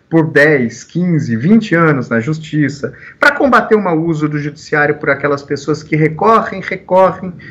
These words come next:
recorrem e usam artifícios só pra não cumprir obrigações, isso não é importante, porque afinal, vocês querem o quê? Que juiz se preocupe com o processo? O juiz tem que se preocupar realmente com o tratamento da,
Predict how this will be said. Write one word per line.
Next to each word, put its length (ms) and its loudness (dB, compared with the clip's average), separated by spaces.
recorrem 720 0
e 160 -6
usam 260 0
artifícios 800 -4
só 320 -2
pra 160 -2
não 220 -2
cumprir 420 -2
obrigações, 800 0
isso 260 0
não 140 4
é 60 4
importante, 800 -4
porque 200 -6
afinal, 720 0
vocês 220 -8
querem 220 0
o 100 -2
quê? 140 -6
Que 160 -8
juiz 600 -6
se 200 -6
preocupe 520 -2
com 120 -8
o 40 -6
processo? 540 -2
O 40 -4
juiz 340 -4
tem 140 -8
que 80 -14
se 80 -20
preocupar 560 -2
realmente 560 -2
com 200 0
o 80 0
tratamento 760 0
da, 420 2